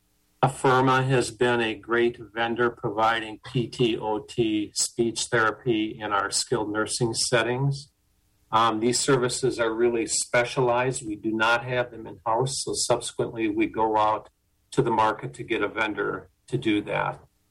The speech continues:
They've done a great job in helping us optimize our revenues,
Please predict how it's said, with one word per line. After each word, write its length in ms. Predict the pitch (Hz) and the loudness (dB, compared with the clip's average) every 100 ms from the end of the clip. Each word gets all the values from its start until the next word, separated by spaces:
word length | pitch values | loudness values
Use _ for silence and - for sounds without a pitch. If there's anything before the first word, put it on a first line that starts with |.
| _ _ _ | _ _ _
They've 260 | - 123 120 | 4 4 4
done 180 | 127 | 2
a 40 | 117 | 2
great 380 | - 117 120 120 | 2 2 2 2
job 460 | 123 113 117 113 | 2 2 2 0
in 120 | 110 | -8
helping 420 | 104 120 117 117 110 | -2 -2 0 -4 -2
us 400 | 107 107 - - | -2 -2 -4 -2
optimize 800 | 131 117 - 113 113 110 110 104 | 2 2 0 0 2 2 0 -4
our 160 | 113 101 | -4 -2
revenues, 840 | 98 120 131 127 131 131 127 - | 2 2 4 2 4 2 -2 -8